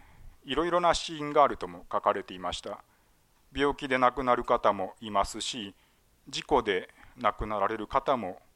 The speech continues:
いますけれども、でもこの本の中に出ていたのは、死因は死そのものではなくて、その手前の問題であるということでした。えー、そして死への態度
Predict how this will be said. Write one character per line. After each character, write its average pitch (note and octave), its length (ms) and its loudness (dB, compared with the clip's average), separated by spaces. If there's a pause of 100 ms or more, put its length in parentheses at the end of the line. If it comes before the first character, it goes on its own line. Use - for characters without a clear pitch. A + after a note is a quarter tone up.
(180)
い G#2+ 100 -12
ま G#2 140 2
す - 100 -8
け G2 100 -10
れ F#2+ 100 -2
ど A2+ 120 -4
も、 G#2+ 240 -4 (800)
で E3 100 -6
も D3+ 120 -4
こ F3+ 160 0
の F#3+ 100 0
本 G3+ 240 0
の D#3 100 0
中 A#2 260 6
に G#2 120 -4
出 A2 120 -4
て G2+ 100 -6
い G2+ 80 -8
た G#2 140 2
の G#2+ 120 0
は、 G2 240 4 (320)
死 D#3+ 300 -6
因 F3 260 -6
は E3+ 340 4
死 F3 300 -6
そ B2+ 220 -8
の A#2+ 100 0
も C3 120 -4
の C3 100 2
で A2 100 0
は G2 80 4
な - 100 0
く - 100 -20
て、 G2+ 200 -6 (440)
そ - 180 -8
の C3 100 -2
手 C3+ 140 -2
前 B2+ 200 4
の A#2+ 120 -4
問 A#2 240 -4
題 G#2+ 180 2
で G#2 100 0
あ F#2+ 80 4
る E2+ 160 -8 (340)
と G#2+ 80 -12
い - 20 -8
う - 40 -12
こ G2+ 100 -10
と G2+ 100 -10
で F2 100 -14
し - 100 -12
た。 - 180 -18 (1900)
え C#3+ 80 -8
ー、 - 20 -4
そ D#3 140 -2
し - 60 -2
て D3 240 4
死 - 240 -2
へ E3 80 2
の A2 160 0
態 G#2+ 300 2
度 E2+ 220 -6